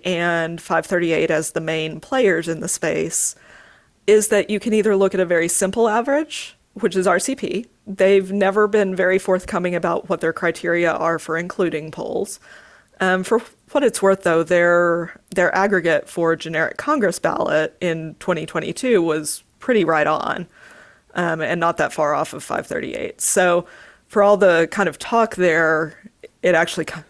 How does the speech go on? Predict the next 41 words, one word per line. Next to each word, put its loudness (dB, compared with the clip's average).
looked -4
pretty -8
similar 0
on -2
that -2
big 2
picture -6
piece. -8
With 0
five -2
thirty-eight, 2
you -6
have 0
to 4
understand -2
that -2
when -2
you 2
look 2
at -2
their 2
aggregate, -2
you're 2
taking -2
on -2
all 4
of 0
the 0
assumptions -4
that -6
they've -4
written -2
into -6
that -6
model. -10
And 0
there 4
are 4
a 2
lot. -4
So 4